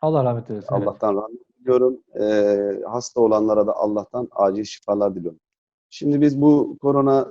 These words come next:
Speaker 2: başlayınca, e, öncelik zaten koronaydı. E, durumu, maddi durumu sıkıntılı olabilecek insanlarımız da haliyle çoğaldı. Biz üyelerimizi aradık.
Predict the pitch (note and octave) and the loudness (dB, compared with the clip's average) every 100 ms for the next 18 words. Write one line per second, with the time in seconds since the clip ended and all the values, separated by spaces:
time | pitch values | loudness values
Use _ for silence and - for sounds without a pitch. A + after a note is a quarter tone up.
0 | - B2 C3 - C3+ A#2+ G#2 C3 - - | -2 0 0 0 0 0 2 0 0 -6
1 | - C#3+ C#3 D#3 D#3+ D#3 C#3+ D3 D3 - | -4 -2 0 0 0 2 2 2 -4 -2
2 | C3+ B2+ F#2 F#2 C#3 - _ _ _ _ | 0 2 2 0 -4 -8 _ _ _ _
3 | _ _ _ - G2+ F#2 F#2 F2+ F#2+ F#2+ | _ _ _ -6 0 2 0 -2 -6 -8
4 | G#2+ - _ _ _ A2+ B2 B2 B2 A#2+ | -12 -18 _ _ _ -6 -4 0 2 2
5 | G#2+ _ _ _ _ B2 B2 B2 A2 A2 | 0 _ _ _ _ -8 -6 -6 -4 -4
6 | A2 - A#2 A2+ A#2 A2+ A2 G#2+ G#2 G#2+ | -6 -8 -8 -6 0 0 0 -2 -4 -6
7 | G#2 G#2 G#2+ G#2 G#2 G#2 G2+ D3+ D#3+ - | -6 -8 -4 0 0 0 -6 -10 -14 -14
8 | _ _ _ G#2 G#2 G2 F#2+ F2+ - G#2 | _ _ _ -4 0 0 0 -2 2 4
9 | E2+ F2+ B2 - _ _ _ D3+ D3 - | 4 0 -8 -12 _ _ _ -8 -8 0
10 | D#3 D#3 C#3+ C3 A#2+ A#2+ C#3+ G#2 G#2+ F#2+ | 4 6 4 2 -2 -2 -2 2 4 2
11 | F#2+ _ | -2 _